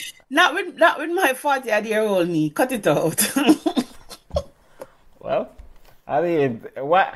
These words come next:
Speaker 2: what, what does one have to do to get a replacement referee call? I mean, what are the criterias?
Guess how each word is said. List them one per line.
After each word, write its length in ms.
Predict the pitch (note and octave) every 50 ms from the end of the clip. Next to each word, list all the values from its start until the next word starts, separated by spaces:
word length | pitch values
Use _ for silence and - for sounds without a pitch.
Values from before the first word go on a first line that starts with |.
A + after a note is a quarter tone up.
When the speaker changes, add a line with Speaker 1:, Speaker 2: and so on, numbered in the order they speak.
| - - -
Speaker 2:
what, 400 | - E3 G#3 C4+ C#4 C4+ C4 -
what 280 | B3+ G#3+ B3+ C4+ C4 B3+
does 160 | C4+ C4 A#3
one 280 | B3 B3 B3+ B3 A#3 G#3
have 240 | G3+ G3+ G3 -
to 100 | - G3
do 240 | F#3 E3 F#3+ F#3+ F3+
to 100 | D3 F4
get 220 | C#4+ F#3 E3+ E3 E3+
a 80 | D#3
replacement 640 | D#3+ D#3 D3+ D3+ E3 D#3+ D3+ C#3 - C#3+ C3+ C3 C3
referee 420 | C3+ B2 - A#2+ A#2 A2 G2+ F#2+
call? 380 | F#2 - F2 C#2+ - - - - - _ _ _ - _ _ -
I 100 | B2+ B2
mean, 260 | B2+ B2 A2+ G#2 A2
what 220 | C#3 F3 G3+ G#3
are 80 | G3+ F#3+
the 80 | F#3+
criterias? 840 | F#3 - G3 F#3 F3+ F3+ F3+ E3+ D3+ B2+ A2 G2 D#2+ C#2+ B1+ - -